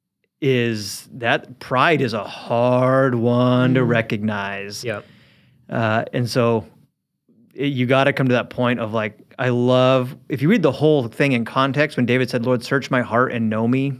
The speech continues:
Speaker 1: try all my ways and show if there's any anxiousness or wickedness in me." Prior to that, he talks about how he hated the enemy, and the enemy hated God. So this was an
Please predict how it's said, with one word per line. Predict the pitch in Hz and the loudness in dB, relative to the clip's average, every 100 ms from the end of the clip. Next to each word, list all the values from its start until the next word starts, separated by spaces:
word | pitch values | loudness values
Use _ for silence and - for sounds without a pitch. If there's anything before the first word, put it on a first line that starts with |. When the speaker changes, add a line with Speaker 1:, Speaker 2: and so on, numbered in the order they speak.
| - - | -12 -12
Speaker 1:
try | - 143 123 123 | -2 2 2 2
all | 120 123 127 131 127 | 0 2 4 2 2
my | 123 127 | 2 2
ways | 120 120 127 120 | 2 2 2 0
and | 120 | -2
show | 113 120 | -4 -4
if | 110 | -4
there's | 110 | -4
any | 113 120 110 113 - _ _ _ _ _ _ _ | -2 -2 -2 -6 -20 _ _ _ _ _ _ _
anxiousness | 127 127 143 127 135 131 120 | -2 0 0 0 0 0 0
or | 107 | 0
wickedness | 113 123 123 120 113 | 0 0 0 0 0
in | 117 120 | 0 0
me." | 135 156 - - - _ _ _ | 0 -2 -8 -20 -20 _ _ _
Prior | - 151 147 226 | -4 0 2 4
to | 220 | 2
that, | 127 131 220 - | 2 2 0 -4
he | - 175 | -10 -8
talks | - 165 - | -2 -2 0
about | 175 123 | -4 -2
how | 139 | -2
he | 131 | -4
hated | 123 - 139 170 220 165 | -6 -2 2 2 2 -2
the | 147 | -4
enemy, | 143 135 110 104 110 139 _ _ | -4 -4 -4 -8 -10 -14 _ _
and | 156 156 | -2 0
the | 160 | 2
enemy | 233 302 233 | 2 2 2
hated | 254 262 220 | 2 2 2
God. | 262 175 107 - | 2 0 -2 -4
So | 190 | -2
this | 190 | 0
was | |
an | 156 | -2